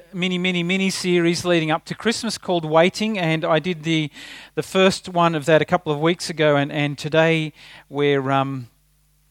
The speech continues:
we're looking at the second one. Um, and we're just talking about waiting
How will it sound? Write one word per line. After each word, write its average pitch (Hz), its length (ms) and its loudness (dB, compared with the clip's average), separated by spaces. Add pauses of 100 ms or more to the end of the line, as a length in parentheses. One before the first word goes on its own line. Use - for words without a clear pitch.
we're 156 160 4
looking 170 300 0
at 151 100 0
the 147 80 -6
second 180 500 -2
one. 143 400 0 (540)
Um, 139 580 -2 (1040)
and 202 220 -2
we're 202 80 2
just 262 320 -4
talking 240 340 -2
about 196 420 0
waiting 196 720 -2